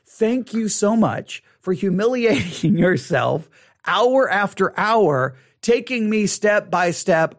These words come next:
through the Bible study method." Because literally, I'm just trying to walk. I'm just literally like, "Let's walk through it. Here we go. Step by step by step." So I,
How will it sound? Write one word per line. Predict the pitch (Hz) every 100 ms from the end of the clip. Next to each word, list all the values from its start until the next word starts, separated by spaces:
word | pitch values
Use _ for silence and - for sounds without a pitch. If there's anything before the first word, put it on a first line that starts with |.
| _ _
through | - 180
the | 180
Bible | 151 151 156 156
study | - 151 143
method." | 131 123 - - _ _
Because | 175 196 180
literally, | 220 320 330 247 220
I'm | 220 226
just | 262 226
trying | 233 214
to | 202
walk. | 151 185 208 -
I'm | 208
just | 202
literally | 208 220 220 180
like, | 151 123
"Let's | 131 151 -
walk | 196 208
through | - 277 247
it. | 175
Here | 139
we | 170
go. | 240 214 165 _ _
Step | - - 117 170 - _ _ _ _ _ _ _ _ _
by | - 107
step | 123 - 131 135 - _ _ _ _ _ -
by | 139 107
step." | - - - - - _ _ _ _ _ _ _ _
So | - 220 190
I, | 185 220 226 -